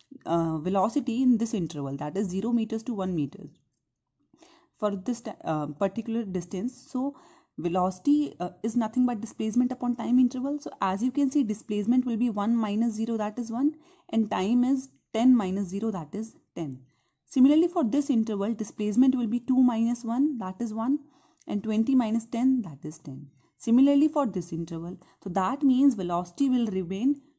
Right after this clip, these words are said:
constant. So this is a uniform motion. And one more thing, if suppose I divide this interval into two equal parts,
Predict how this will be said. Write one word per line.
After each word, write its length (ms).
constant. 520
So 60
this 300
is 120
a 80
uniform 640
motion. 400
And 240
one 200
more 160
thing, 340
if 160
suppose 380
I 220
divide 420
this 160
interval 420
into 240
two 220
equal 320
parts, 480